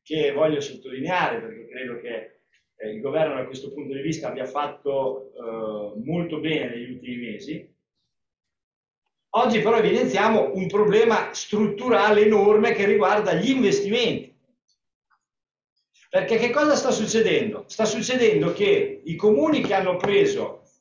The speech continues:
le prime risorse, P N R R o anche extra P N R R, altri bandi precedenti, fondi statali, fondi regionali, eccetera, hanno cominciato a fare le prime gare. E le gare vanno deserte.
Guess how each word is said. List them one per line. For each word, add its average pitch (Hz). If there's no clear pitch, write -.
le 160
prime 233
risorse, 185
P -
N 180
R 175
R 180
o 160
anche 180
extra 202
P -
N 160
R 151
R, 147
altri 147
bandi 156
precedenti, 151
fondi 156
statali, 156
fondi 151
regionali, 151
eccetera, -
hanno 208
cominciato 226
a -
fare 190
le 175
prime 165
gare. 110
E 226
le 254
gare 214
vanno 233
deserte. 254